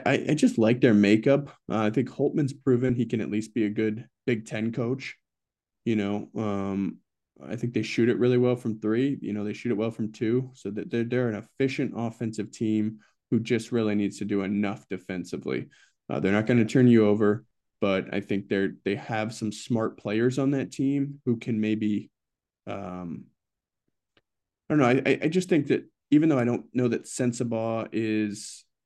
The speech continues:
I, in fact, I do think he's one of the worst defenders in the league. I think he, he, he, he and Thornton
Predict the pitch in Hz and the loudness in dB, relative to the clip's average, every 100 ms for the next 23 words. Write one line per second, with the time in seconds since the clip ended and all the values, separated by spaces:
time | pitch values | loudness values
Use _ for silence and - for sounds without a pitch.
0 | _ 82 76 113 113 107 104 113 113 107 | _ -12 -8 -6 -6 -4 -2 -2 -2 -4
1 | 107 110 107 101 107 104 113 110 107 104 | -2 -2 -2 0 0 -2 -4 -4 -2 -2
2 | 110 101 104 113 104 101 - _ _ _ | -2 -2 0 0 0 -2 -8 _ _ _
3 | 123 120 143 131 - 120 - 127 123 110 | -4 0 0 0 0 -2 -2 -2 0 0
4 | - _ _ - - 110 104 104 101 90 | -4 _ _ -10 -2 0 0 -2 -4 -6
5 | - - 151 123 110 - 120 98 104 104 | -12 -6 0 2 0 -4 -4 -2 -2 -4
6 | 98 | -6